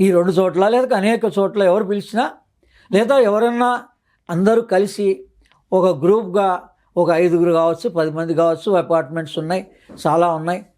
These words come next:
ఈ రోజుల్లో. ప్రతి అమావాస్యకి నన్ను పిలిస్తే నేను వచ్చి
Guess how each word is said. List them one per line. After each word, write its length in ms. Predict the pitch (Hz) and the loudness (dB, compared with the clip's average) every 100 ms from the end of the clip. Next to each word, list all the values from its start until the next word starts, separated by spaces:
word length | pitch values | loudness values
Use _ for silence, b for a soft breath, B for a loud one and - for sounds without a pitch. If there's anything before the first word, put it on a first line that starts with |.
| _ _ 165 | _ _ 0
ఈ 40 | |
రోజుల్లో. 540 | 160 165 165 156 170 - _ _ - | 2 2 2 0 -2 -4 _ _ -2
ప్రతి 280 | 202 208 | 0 0
అమావాస్యకి 960 | 214 214 254 254 254 247 240 254 247 - - | 0 2 2 0 -2 -4 -4 -4 -6 -8 -4
నన్ను 180 | 196 175 | -4 0
పిలిస్తే 460 | 170 185 - 220 | 2 0 0 -4
నేను 200 | 196 170 | -2 -2
వచ్చి 380 | 156 156 208 233 | -2 -6 -10 -6